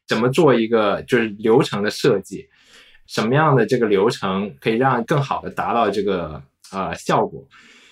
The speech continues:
所以那个时候其实更多你可以把整个这个团队当成一个系统，然后用系统设计或者优化的方法来考虑你怎么样来优化这个。比如说招聘也是一样，对吧？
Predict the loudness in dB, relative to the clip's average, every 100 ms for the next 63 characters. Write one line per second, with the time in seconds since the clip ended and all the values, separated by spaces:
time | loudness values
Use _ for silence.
0 | -20 -16 -6 2 4 6 6 4 0 2
1 | 4 4 2 0 2 2 2 2 2 2
2 | 4 6 6 4 0 0 0 0 -2 -2
3 | -4 -2 0 0 0 -2 -2 -2 -4 -8
4 | -6 -6 0 2 2 0 0 0 -2 -4
5 | -2 0 0 -2 -4 -2 -2 -2 -12 -18
6 | -20 -20 -16 -2 2 4 4 2 2 2
7 | 2 0 -2 -4 2 2 4 2 2 2
8 | 2 4 4 4 2 0 -2 -2 0 0
9 | -2 -4 -4 -2 -2 -2 -2 -2 -4 -2
10 | -2 0 -2 0 0 0 -4 -6 -12 -14
11 | _ _ _ -20 -20 _ _ -2 0 2
12 | 2 2 0 -2 -4 -4 -4 -6 -10 -12